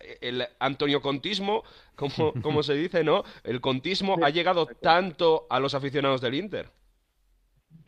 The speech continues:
Speaker 2: Sí, porque el Inter tiene una... No, no es total verdad,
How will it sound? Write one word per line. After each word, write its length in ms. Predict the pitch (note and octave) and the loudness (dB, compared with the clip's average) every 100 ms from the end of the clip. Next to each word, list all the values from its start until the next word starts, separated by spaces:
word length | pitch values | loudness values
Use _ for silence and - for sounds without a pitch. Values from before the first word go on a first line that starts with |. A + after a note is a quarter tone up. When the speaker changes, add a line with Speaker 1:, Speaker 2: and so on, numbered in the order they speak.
| - - | -20 2
Speaker 2:
Sí, 160 | F#3+ B2+ | 2 4
porque 240 | A#2+ C3 | 2 2
el 80 | B2 | 0
Inter 220 | D3 C3 | 0 -2
tiene 280 | B2 A#2+ A#2 | 0 0 -2
una... 840 | A#2 A2+ G2+ F#2 G2+ G2+ G2+ G2+ G2 - _ _ _ _ F#4+ | -2 2 2 2 0 0 0 0 -2 -6 _ _ _ _ -6
No, 1500 | C#4+ D4+ C4+ C#3 B2+ C3 C#3 - - C3+ C#3 D3 D3+ D3 C#3+ | -4 -4 -2 0 0 0 -2 -6 -8 -2 0 2 4 4 4
no 180 | D3 | 2
es 80 | D3 | 0
total 320 | - C3 C3 | 2 4 4
verdad, 360 | C3 A#2 A2+ | 4 2 2